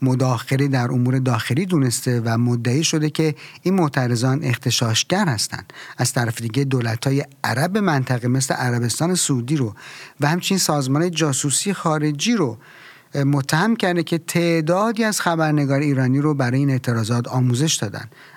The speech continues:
البته این ادعا رو همیشه و در هر حادثه‌ای رژیم ایران تکرار می‌کنه. از حمید نوذری، نویسنده و تحلیلگر مسائل سیاسی در برلین، می‌پرسم آیا دولت‌های غربی اروپایی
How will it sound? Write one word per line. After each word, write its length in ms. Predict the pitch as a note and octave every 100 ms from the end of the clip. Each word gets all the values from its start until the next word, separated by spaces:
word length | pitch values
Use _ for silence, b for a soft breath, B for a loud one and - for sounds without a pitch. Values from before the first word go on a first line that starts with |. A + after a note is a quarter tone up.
| -
البته 260 | A#3 F#3+
این 120 | G3
ادعا 300 | E3 C#3 C#3
رو 80 | C#3
همیشه 440 | B2+ B2+ B2+ A#2 C#3+
و 40 |
در 240 | B2+ A#2
هر 180 | A#2 C3
حادثه‌ای 800 | C#3 C3 A#2 A2 - C3 C3 C3+ C3 B -
رژیم 260 | A2+ A2+
ایران 380 | A2 G#2+ A2+ A#2
تکرار 380 | A2+ B2 - E3+
می‌کنه. 400 | F#2 D#2+ - D2 - B B B
از 200 | - A#2
حمید 260 | A#2+ B2 B2
نوذری، 520 | B2+ A#2+ A2 A#2 B2+
نویسنده 640 | C3+ A#2+ A2+ - A#2 A#2+ D3
و 120 | C3+
تحلیلگر 640 | - B2+ A#2+ B2 D#3 F#3+
مسائل 360 | F3 C3 C3+ A#2+
سیاسی 320 | - A2+ A#2+
در 140 | A#2+
برلین، 500 | A2 G#2+ G#2 C#3 C#3 B B B
می‌پرسم 560 | C3 - B2 - C#3+ C3+ B B -
آیا 240 | E3+ F3
دولت‌های 520 | D3+ C3+ B2 A#2 C3
غربی 380 | B2+ B2 A#2 A2+
اروپایی 720 | B2+ A2+ A2 B2 A#2 C3 A#2